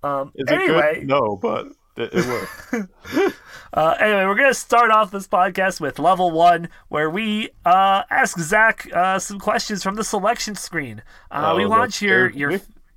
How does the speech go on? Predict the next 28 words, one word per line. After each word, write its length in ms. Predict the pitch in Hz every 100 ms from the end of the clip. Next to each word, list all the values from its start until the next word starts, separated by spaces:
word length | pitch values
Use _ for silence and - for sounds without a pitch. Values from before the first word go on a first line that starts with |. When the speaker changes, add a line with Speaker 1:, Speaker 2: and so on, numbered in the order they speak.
| _ _ _
Speaker 1:
your 140 | - 147
favorite 460 | - 220 254 269 190
game, 320 | 185 180 233 - _ - -
your 100 | 127
favorite 460 | - 185 208 233
game 220 | 214 214
character, 580 | 208 175 165 - 190 196 - - - -
your 120 | -
favorite 420 | - 196 208 202
game 180 | 185 180
soundtrack, 720 | - 190 196 202 196 190 - - -
your 100 | -
favorite 500 | - 214 226 214 180
deli 300 | 175 185 180
meat, 340 | 175 180 180 - - -
and 140 | 131
what 140 | 160 196
you're 120 | 180
looking 280 | 180 180 170
forward 360 | 160 156 165
to 180 | - 156
in 40 | 139
the 80 | 120
Speaker 2:
<laughs> 20 |
Speaker 1:
remainder 360 | 127 139 147
of 80 | 139
twenty 280 | - 147 139
twenty. 420 | - 131 113 113